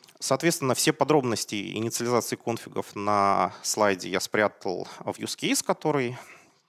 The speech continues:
запускается прямо в OnCreate, ну, уже, собственно говоря, после того, как мы инжекнули зависимости. А, но тут есть один нюанс.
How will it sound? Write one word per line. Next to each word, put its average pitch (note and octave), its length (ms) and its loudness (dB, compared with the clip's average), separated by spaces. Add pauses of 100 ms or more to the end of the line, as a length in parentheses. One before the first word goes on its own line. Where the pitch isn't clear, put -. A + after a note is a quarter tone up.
(880)
запускается A2 720 0
прямо F#2+ 320 -2
в F#2+ 40 -2
OnCreate, D3+ 500 -4 (580)
ну, G#2+ 260 -6 (140)
уже, G#2+ 240 0
собственно - 360 -4
говоря, F#2+ 100 0
после - 220 -2
того, G2 180 -2
как - 160 -16
мы G2 140 -6
инжекнули F#2+ 380 -4
зависимости. - 640 -8 (1080)
А, A2+ 180 4
но A#2 200 2
тут E3+ 240 -2
есть D#3 360 -2
один B2 280 0
нюанс. E3+ 460 2